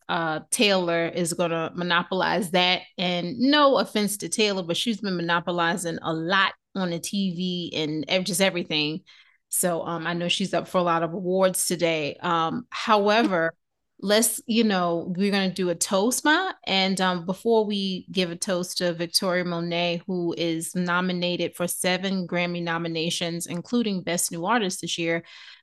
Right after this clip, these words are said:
we need to do an R I P to Carl Weathers, who passed away a couple days ago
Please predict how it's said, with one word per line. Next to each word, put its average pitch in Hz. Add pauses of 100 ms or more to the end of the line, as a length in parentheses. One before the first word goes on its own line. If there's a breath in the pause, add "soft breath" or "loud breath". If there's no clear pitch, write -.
we 220
need 226
to 208
do 190
an 180
R 175
I 170
P 165
to 180
Carl 160
Weathers, 151
who 160
passed 170
away 160
a 151
couple 185
days 165
ago 156